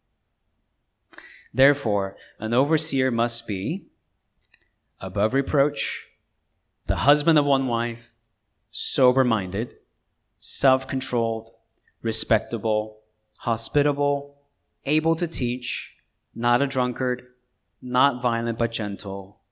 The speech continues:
not quarrelsome, not a lover of money." Now notice something here immediately. Notice that these are the qualities that should and does apply to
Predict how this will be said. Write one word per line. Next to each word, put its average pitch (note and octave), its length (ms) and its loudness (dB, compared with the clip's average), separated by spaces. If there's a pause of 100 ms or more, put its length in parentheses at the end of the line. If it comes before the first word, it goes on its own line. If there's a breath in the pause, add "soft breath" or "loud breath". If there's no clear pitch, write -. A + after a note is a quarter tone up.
(160)
not G2+ 260 -4
quarrelsome, G2+ 720 -6 (640)
not A2+ 360 2
a A#2 100 0
lover F#2+ 340 0
of F#2+ 160 -4
money." E2+ 340 -10 (1300 loud breath)
Now G#2 100 -6
notice G#2+ 380 0
something G#2 320 -4
here G2 200 -4
immediately. G2+ 480 -2
Notice D#3 380 2
that - 360 -4 (140)
these E3+ 280 0
are D#3 100 6
the C3 80 0
qualities C3 720 0
that G#2 160 -2
should D3+ 580 0 (560 loud breath)
and A2+ 340 -4
does B2+ 600 0
apply A2+ 640 -2 (640)
to - 140 -6